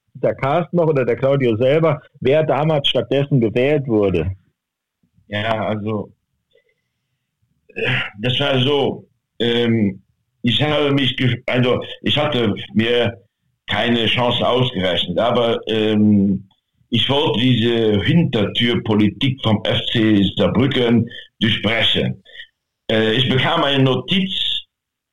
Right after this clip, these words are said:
Speaker 2: dass die Leute, der Aufsichtsrat sollte ja von fünf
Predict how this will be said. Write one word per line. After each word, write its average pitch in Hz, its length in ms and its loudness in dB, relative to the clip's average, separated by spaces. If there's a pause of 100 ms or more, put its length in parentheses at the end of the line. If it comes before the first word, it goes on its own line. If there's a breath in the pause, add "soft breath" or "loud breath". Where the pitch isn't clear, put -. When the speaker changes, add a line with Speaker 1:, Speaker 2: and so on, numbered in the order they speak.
(520)
Speaker 2:
dass 143 240 -2 (120)
die 131 480 2
Leute, 131 640 0
der 90 160 2
Aufsichtsrat 135 560 0
sollte 135 260 -2
ja 123 100 0
von 123 280 0
fünf 185 340 4